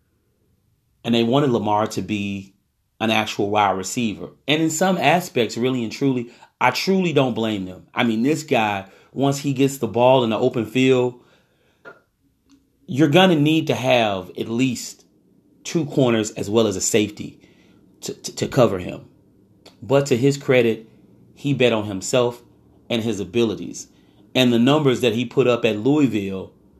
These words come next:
I mean, can you imagine Teddy Bridgewater coming from out of Louisville and then all of a sudden you have to face Lamar Jackson?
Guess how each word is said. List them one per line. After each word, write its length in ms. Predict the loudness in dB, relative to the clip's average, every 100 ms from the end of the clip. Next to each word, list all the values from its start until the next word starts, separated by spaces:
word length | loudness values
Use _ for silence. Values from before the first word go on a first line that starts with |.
| _ _ _ _ _ -4
I 120 | -2
mean, 440 | 0 -2 -4 -10 -16 -8
can 160 | -2
you 140 | 2 2
imagine 800 | 2 2 2 2 0 -2 -4 -8 _ _ _ -20 -14
Teddy 380 | -10 -4 -2 -2
Bridgewater 960 | -2 2 4 4 4 6 6 4 -2 -12 -20 -20 -20 -20 -20 -20 -20 -18 -16 -6
coming 220 | -2 0
from 160 | 2
out 120 | 4 4
of 120 | 4
Louisville 580 | 4 4 6 6 6 2
and 140 | -4
then 100 | -2
all 160 | -2 -4
of 60 |
a 40 | -6
sudden 600 | -4 0 0 -2 -10 -18 _ _ _ -20 -6
you 200 | 0 0
have 240 | 0 -2
to 100 | -4
face 640 | 0 4 4 4 -2 -10 -18 _ _ _ _ _ _ _ _
Lamar 340 | -8 -6 -6
Jackson? 640 | -6 -4 -4 -4 -6 -8